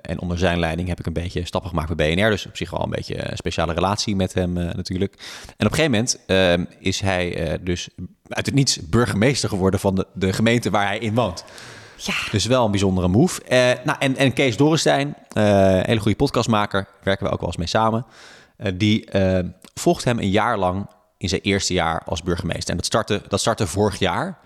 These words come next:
Speaker 1: Volgens mij is hij, is, heeft hij de eerste opnames in januari tweeduizend twintig gedaan.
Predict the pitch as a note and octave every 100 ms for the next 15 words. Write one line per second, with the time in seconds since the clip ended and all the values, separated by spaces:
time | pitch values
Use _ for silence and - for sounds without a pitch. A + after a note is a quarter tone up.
0 | - _ - F2+ F#2 G#2 - - - -
1 | D#2+ F#2 F2+ F2 F#2 - F2+ F#2 E2+ E2
2 | F#2+ F2+ F#2+ F#2 F#2 F2+ E2+ F2 F2 F2+
3 | B2 A#2+ A#2 A#2 - - G2+ G2+ G#2